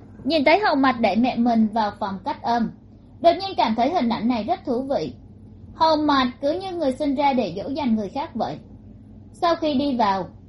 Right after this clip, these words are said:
Hầu Mạch kéo ghế cho Dương Tư Ngữ ngồi xuống trước, còn mình đi rót một cốc nước cho bà. "Không uống," đối phương trực tiếp từ chối. "Cô vẫn nên uống một chút đi, lát nữa nói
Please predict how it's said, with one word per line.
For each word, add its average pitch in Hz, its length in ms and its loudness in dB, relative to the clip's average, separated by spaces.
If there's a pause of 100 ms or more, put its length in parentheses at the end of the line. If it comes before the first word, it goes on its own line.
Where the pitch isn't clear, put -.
(160)
Hầu 320 140 -2
Mạch 294 220 2
kéo 269 180 2
ghế 262 300 2
cho 320 60 -4
Dương 262 260 2
Tư 254 140 2
Ngữ 240 260 4
ngồi 269 200 0
xuống 196 260 -4
trước, 311 320 -4 (140)
còn 302 180 0
mình 269 160 2
đi 285 160 -4
rót 349 200 -2
một 247 200 -2
cốc 302 180 -8
nước 339 200 -4
cho 269 220 -2
bà. 165 240 -4 (720)
"Không 311 180 2
uống," 247 340 2 (440)
đối 311 160 4
phương 285 380 4
trực 262 220 -2
tiếp 285 220 -4
từ 214 140 -2
chối. 185 380 -4 (1200)
"Cô 349 80 8 (100)
vẫn 311 160 4
nên 320 160 2
uống 277 160 -2
một 320 200 -2
chút 339 180 -8
đi, 262 340 0 (340)
lát 381 240 -2
nữa 294 140 0
nói 254 240 0